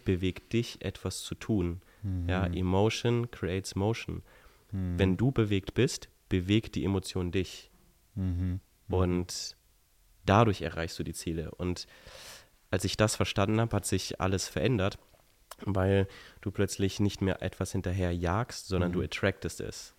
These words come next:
Speaker 1: Also es gibt einen Unterschied zwischen
Speaker 2: Oh, schön.
Speaker 1: chasing something
Speaker 2: Yes.
Speaker 1: or receiving something.
Speaker 2: Yes, yes, yes, yes, yes.
Speaker 1: Ja.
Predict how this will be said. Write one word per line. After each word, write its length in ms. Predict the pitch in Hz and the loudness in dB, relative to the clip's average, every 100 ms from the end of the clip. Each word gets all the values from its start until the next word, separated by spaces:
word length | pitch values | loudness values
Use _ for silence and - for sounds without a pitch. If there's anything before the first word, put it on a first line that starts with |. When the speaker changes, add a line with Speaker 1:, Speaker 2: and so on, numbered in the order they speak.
| _ | _
Speaker 1:
Also 80 | - | -12
es 80 | - | -8
gibt 160 | 90 | 0
einen 100 | 90 | 0
Unterschied 360 | 95 101 - 95 | 2 0 -2 -2
zwischen 300 | - 95 87 | -2 -2 0
Speaker 2:
Oh, 220 | 92 92 | 0 0
schön. 220 | 90 101 | 0 2
Speaker 1:
chasing 260 | 98 95 127 | 4 4 2
something 460 | - 127 - 131 | 0 -2 0 0
Speaker 2:
Yes. 720 | 92 95 95 - - - - - | 2 2 0 -2 -6 -6 -4 2
Speaker 1:
or 180 | 98 90 | 4 4
receiving 560 | 87 - 123 131 90 | 2 0 2 4 2
something. 320 | - 90 101 | 0 -2 -2
Speaker 2:
Yes, 460 | 98 95 98 - - | -2 -2 -4 -8 -8
yes, 300 | 87 87 - | -8 -8 -8
yes, 220 | 90 - | -8 -8
yes, 220 | 90 95 | -8 -12
yes. 380 | 92 85 - - | -12 -12 -12 -16
Speaker 1:
Ja. 60 | - | -14